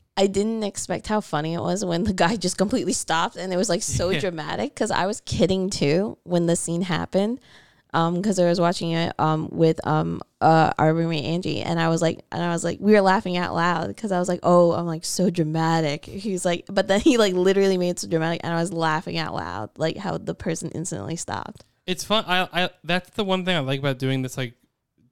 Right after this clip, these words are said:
Speaker 2: like, rewatch through the top two, not rewatch, but, like, going through the top two fifty, 'cause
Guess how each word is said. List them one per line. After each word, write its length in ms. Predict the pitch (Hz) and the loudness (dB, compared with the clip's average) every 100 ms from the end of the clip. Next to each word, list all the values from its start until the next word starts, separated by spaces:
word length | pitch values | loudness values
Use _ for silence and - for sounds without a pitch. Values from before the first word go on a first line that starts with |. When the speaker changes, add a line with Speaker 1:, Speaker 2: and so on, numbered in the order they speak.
| _ _ - | _ _ -8
Speaker 2:
like, 140 | 127 | -6
rewatch 480 | 127 131 135 131 - | -4 -2 2 0 -2
through 160 | - 131 | -2 -2
the 40 | |
top 260 | - 131 - | -2 -6 -6
two, 120 | 139 - | -8 -4
not 300 | 147 147 120 | 0 0 -2
rewatch, 420 | 127 123 113 - | -2 -2 -6 -8
but, 80 | 120 | -6
like, 220 | 127 127 | -6 -2
going 260 | 135 135 | 2 4
through 120 | 131 131 | 2 -4
the 60 | |
top 220 | 123 131 | -2 -2
two 120 | - 139 | -2 -4
fifty, 280 | 143 - | -4 -4
'cause 260 | 151 147 131 | -4 -2 -4